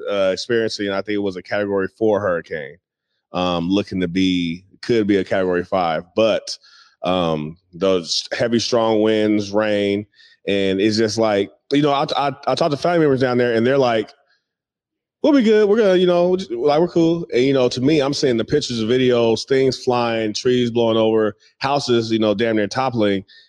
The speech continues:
And to them, you know, they're so cool, calm, and collected, and I respect it. And also, I'm like, "You're crazy." But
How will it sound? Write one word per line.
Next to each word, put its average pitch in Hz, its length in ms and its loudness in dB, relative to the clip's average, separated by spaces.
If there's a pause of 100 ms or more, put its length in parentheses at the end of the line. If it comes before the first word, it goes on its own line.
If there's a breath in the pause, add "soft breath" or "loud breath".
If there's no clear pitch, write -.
(140)
And 104 420 0
to 113 100 0
them, 123 260 2
you 113 60 4
know, 113 80 2
they're 107 80 0
so 110 300 0
cool, 117 280 -2
calm, 113 180 -2
and 104 80 -2
collected, 127 320 0
and 104 80 -2
I 107 60 -2
respect 123 340 -2
it. 127 60 -6
And 110 80 -4
also, 120 220 -2
I'm 110 80 0
like, 98 200 -2
"You're 98 100 -4
crazy." 104 420 -2
But 107 420 0